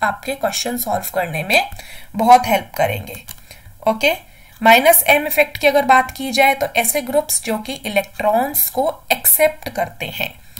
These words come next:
the groups which takes electrons are known as minus M group and they shows minus M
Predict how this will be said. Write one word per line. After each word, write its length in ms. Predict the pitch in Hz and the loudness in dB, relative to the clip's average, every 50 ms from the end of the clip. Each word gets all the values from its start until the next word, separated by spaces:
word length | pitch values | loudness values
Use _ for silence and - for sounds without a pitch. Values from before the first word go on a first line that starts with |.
| - - - - - 196 | -18 -18 -18 -18 -2 2
the 140 | 196 208 208 202 208 | 4 4 4 4 2
groups 340 | 208 240 294 - - - - | 2 2 2 4 2 0 2
which 220 | 226 269 320 - - - - - - | 2 0 2 2 0 -2 -4 -2 0
takes 340 | 285 285 339 349 - - - | 2 2 2 2 0 -2 -2
electrons 640 | - 254 214 196 - - - 202 208 226 254 285 277 | 0 0 0 -2 -2 -2 -2 0 0 2 2 4 6
are 120 | 262 233 214 | 6 6 6
known 280 | 202 196 185 180 180 196 | 4 0 -4 -2 0 2
as 260 | 214 254 302 294 - 240 | 4 4 4 2 0 -2
minus 500 | 214 196 196 196 202 202 277 294 - - - - | -2 0 0 0 0 2 2 2 2 2 2 0
M 220 | 202 196 196 196 190 | 0 0 -2 -4 -6
group 300 | 202 208 262 330 - - - - - | -2 0 0 0 0 -4 -10 -8 -4
and 260 | 208 208 208 208 202 | -4 -4 -4 -4 -6
they 120 | 208 196 202 - | -6 -6 -4 -4
shows 420 | - - 220 214 254 349 359 - - - - 196 | -4 -4 -2 0 0 2 2 0 -2 -4 -8 -4
minus 460 | 196 190 190 196 202 226 277 - - - - 202 | -2 -2 -2 0 0 0 0 0 -2 -2 2 2
M 200 | 214 277 427 | 4 4 2